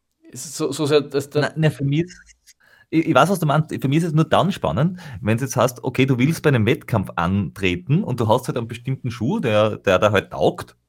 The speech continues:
Speaker 2: weil du laufst jetzt da nicht den Schuh X, weil du sagst, oh, der ist jetzt da null Komma vier Sekunden pro hundert Meter schneller. Das, das, das tut ja unser einer nicht, weil es wurscht ist. Äh, aber wenn du bei einem, ähm,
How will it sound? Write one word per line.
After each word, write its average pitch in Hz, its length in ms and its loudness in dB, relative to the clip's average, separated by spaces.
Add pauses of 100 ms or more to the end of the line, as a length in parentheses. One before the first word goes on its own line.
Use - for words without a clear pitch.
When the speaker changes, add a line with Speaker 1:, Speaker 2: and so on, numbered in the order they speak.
(180)
Speaker 2:
weil 95 260 0
du 113 160 -2
laufst - 260 0
jetzt 117 160 -2
da 110 60 0
nicht 104 200 -4
den 110 80 0
Schuh 117 300 -4
X, - 380 -8
weil 101 80 2
du 110 80 4
sagst, - 280 -4
oh, 156 560 4 (380)
der 90 100 0
ist 127 160 -2
jetzt 123 200 -2
da 107 260 2 (240)
null 160 260 0
Komma 135 260 0
vier 160 360 0
Sekunden 131 760 0
pro 127 200 0
hundert 127 260 -4
Meter 117 260 0
schneller. 92 400 0 (280)
Das, - 220 -10 (200)
das, 131 160 -2
das - 160 -4
tut - 180 2
ja 147 80 6
unser 127 240 4
einer 87 220 0
nicht, 120 280 0
weil 90 80 2
es - 120 -6
wurscht 90 240 -6
ist. - 240 -2 (680)
Äh, 113 260 0 (260)
aber 110 160 2
wenn 123 140 0
du 151 60 0
bei 120 100 -2
einem, 107 280 -4 (140)
ähm, 92 720 -6